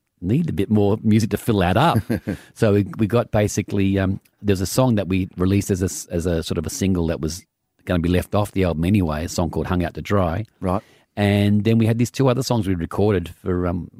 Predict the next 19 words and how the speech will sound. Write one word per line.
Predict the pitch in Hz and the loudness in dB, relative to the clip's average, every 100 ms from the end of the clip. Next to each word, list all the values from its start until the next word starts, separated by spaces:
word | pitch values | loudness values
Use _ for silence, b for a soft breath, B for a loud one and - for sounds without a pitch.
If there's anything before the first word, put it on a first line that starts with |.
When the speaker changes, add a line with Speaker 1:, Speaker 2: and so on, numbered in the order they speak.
| _ _ 92 | _ _ -6
Speaker 1:
um, | 90 90 | -6 -6
just | 95 87 | -10 -6
various | 92 98 92 - | 0 2 0 0
reasons. | 98 117 90 | 2 2 0
We | 85 | -2
just | 87 | -4
decided | 90 - 87 85 | -8 -2 -2 -2
to | - | -6
chuck | 85 | -6
'em | 87 | -2
down, | 87 101 107 | 0 2 2
and | 90 B B B B | 0 B B B B
they're | - | -6
covers. | - 101 113 120 107 | -2 0 2 0 2
And | 104 | 0
so | - 120 | 2 2
we | 113 | 2
thought, | 113 - | -2 -2
"Well, | 160 | -10